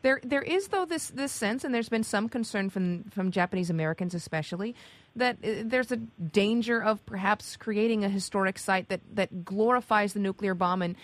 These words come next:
and doesn't fully address the complexities of the moral issues involved.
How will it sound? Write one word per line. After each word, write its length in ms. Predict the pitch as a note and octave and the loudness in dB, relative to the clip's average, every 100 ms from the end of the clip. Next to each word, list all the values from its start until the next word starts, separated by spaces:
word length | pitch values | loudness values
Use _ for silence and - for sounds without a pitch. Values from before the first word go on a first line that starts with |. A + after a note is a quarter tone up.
| - - | -14 -2
and 180 | G#3 F#3+ | 2 6
doesn't 440 | A3+ A#3+ A3+ - | 6 4 -2 -8
fully 400 | - B3+ B3+ A#3 | -2 2 4 4
address 540 | G3+ G3+ G3+ G3 - - - - | 2 4 4 2 -2 -16 -8 -6
the 80 | |
complexities 840 | G#3+ G#3+ - - A3+ - A3 G#3 F#3 | -2 -2 0 0 0 2 2 2 2
of 100 | F#3 | 2
the 100 | G3 | 2
moral 300 | F#3+ F#3 F#3 | 4 2 2
issues 340 | E3+ - D#3+ | -2 0 0
involved. 540 | D#3+ D#3 D3 C3+ C#3 | 2 2 0 -2 -8